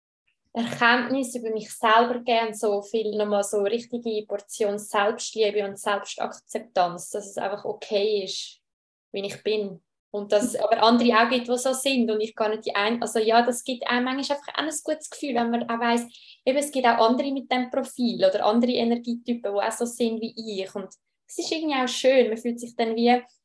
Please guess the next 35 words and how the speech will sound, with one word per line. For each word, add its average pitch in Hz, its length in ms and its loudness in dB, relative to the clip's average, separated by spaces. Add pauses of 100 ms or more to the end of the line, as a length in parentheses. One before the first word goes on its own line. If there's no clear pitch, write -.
(180)
so 240 120 -4
selber 233 400 2
verstanden, 240 520 2
aber 233 160 2
ich 233 140 -6
habe 214 160 0
dann 208 140 -4
wie 220 100 -2
auch 214 220 -2
grad 208 200 -4
so 202 360 -4 (360)
das - 140 -8
Ver-, - 320 -2
Verständnis 214 600 0
irgendwie 214 260 0
auch 196 160 0
gehabt 208 240 0
für - 180 -2
andere 233 380 6
Menschen, 185 500 4
eben, 196 380 0
dass - 220 -8
alle 214 320 2
unterschiedlich 233 560 2
sind, 190 280 -2
dass 185 140 -4
du 202 80 -6
da 190 160 0
am 185 100 -4
Anfang 208 480 -4
gesagt 208 440 -2
hast, 190 180 -4
so 202 80 -2
ein 190 60 -8
bisschen, 180 300 -6